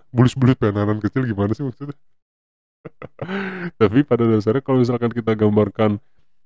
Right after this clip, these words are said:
menggunakan ini masih masuk menjadi bullish five O, tapi gue belum menggambarkan ya bullish five O-nya itu bagaimana. Cuma kalau misalkan kita melihat pada time frame empat H apabila membentuk swing low baru,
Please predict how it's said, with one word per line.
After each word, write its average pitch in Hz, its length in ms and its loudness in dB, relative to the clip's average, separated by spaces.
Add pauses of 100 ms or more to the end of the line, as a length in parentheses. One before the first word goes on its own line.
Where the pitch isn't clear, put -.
(140)
menggunakan 98 1040 0 (160)
ini 117 400 0
masih 101 480 0
masuk 95 480 -2
menjadi 98 480 0
bullish 98 560 0
five 107 320 -6
O, 98 160 2
tapi 117 320 -4
gue 117 240 0
belum 101 320 0
menggambarkan 98 640 0
ya 107 80 -2
bullish 98 320 -4
five 101 240 -6
O-nya 101 320 0
itu 107 160 -8
bagaimana. 101 720 0 (320)
Cuma 107 400 -4
kalau 107 160 2
misalkan 101 480 -2
kita 98 240 -2
melihat 98 320 -2
pada 95 320 0 (800)
time 95 160 0
frame 95 240 0
empat 98 240 -6
H 92 320 -2 (320)
apabila 98 480 2
membentuk 95 640 0 (240)
swing 98 320 0
low 95 160 4
baru, 92 320 2